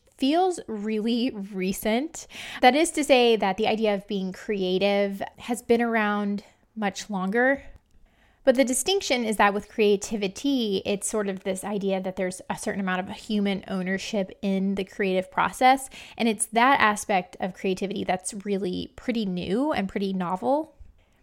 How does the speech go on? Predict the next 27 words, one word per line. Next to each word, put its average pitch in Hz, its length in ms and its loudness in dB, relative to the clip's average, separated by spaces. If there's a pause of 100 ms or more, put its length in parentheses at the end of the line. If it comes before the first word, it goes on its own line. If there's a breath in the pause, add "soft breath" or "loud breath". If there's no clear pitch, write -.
(200)
And 214 300 2
I'll 226 120 10
go 233 180 8
into 220 300 2
why 180 280 4
as - 200 2
I, - 180 0
as 202 140 -2
I 190 80 0
go 185 140 -6
through 190 160 -10
the 202 60 -6
history. 190 500 -4
But 190 260 0 (420 loud breath)
I - 120 4
also 285 260 6
wanted 285 220 -4
to - 80 -6
make 208 260 -4
one 220 340 -2
more 208 320 2
sort 202 280 -4
of - 160 -12
plea 196 500 -2
as 185 300 -6
to 208 180 -6
why 202 560 -2